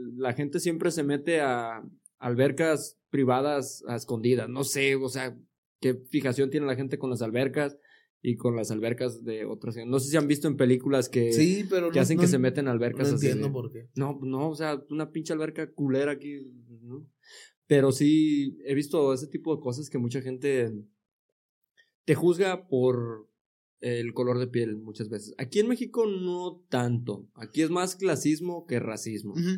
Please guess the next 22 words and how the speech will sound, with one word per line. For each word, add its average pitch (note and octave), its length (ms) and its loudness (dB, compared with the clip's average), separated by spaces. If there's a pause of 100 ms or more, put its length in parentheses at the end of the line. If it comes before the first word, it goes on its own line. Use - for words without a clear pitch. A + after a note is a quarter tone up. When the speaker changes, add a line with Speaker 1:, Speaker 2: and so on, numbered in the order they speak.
(120)
Speaker 2:
sí. A#2+ 300 -2 (200)
Speaker 1:
Y C#3 280 2
algo D#3 240 4
que F#3+ 80 -8
se F3+ 60 -4
me D3+ 80 0
hace E3 100 -6
bien F3+ 120 -2
curioso D#3+ 400 2
es D#3+ 100 -6
que B2 640 2 (120)
eso D#3 280 -2
sobre B2 220 -2
los A#2+ 140 -4
estereotipos, C3 680 0 (560)
eh, C3 400 2
ven D#3 340 4
un G3+ 100 4
güey F3+ 240 4
vestido D#3 500 0
de C#3+ 60 2
negro B2+ 540 0